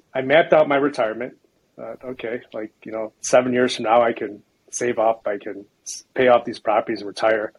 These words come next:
And my coach asked me, "Okay, so at seven years, you're, you're forty-five years old. Now what are you gonna do?"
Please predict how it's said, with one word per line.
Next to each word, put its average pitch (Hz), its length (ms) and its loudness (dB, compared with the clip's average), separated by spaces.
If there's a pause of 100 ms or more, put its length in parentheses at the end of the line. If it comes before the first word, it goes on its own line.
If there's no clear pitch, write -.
(640)
And 135 100 0
my 143 120 4
coach 165 320 4
asked 143 240 2
me, 135 340 2
"Okay, 131 300 -2
so 135 160 -2
at 127 100 -4
seven 165 260 4
years, 139 320 2
you're, 120 320 0 (540)
you're 131 160 -2
forty-five 143 1000 2
years 135 200 -2
old. 127 280 -2 (1600)
Now 113 640 0
what 135 140 6
are - 20 0
you 101 80 -2
gonna 95 160 -2
do?" 92 180 -6